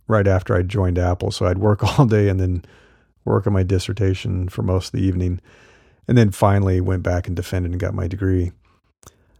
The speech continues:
Um, and I was at Apple for about four years. And while I was at Apple, I had an opportunity to join a startup. And this was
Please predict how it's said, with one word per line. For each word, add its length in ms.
Um, 500
and 100
I 40
was 100
at 80
Apple 260
for 760
about 220
four 260
years. 540
And 160
while 200
I 20
was 200
at 200
Apple, 600
I 100
had 180
an 80
opportunity 720
to 40
join 240
a 60
startup. 420
And 140
this 200
was 800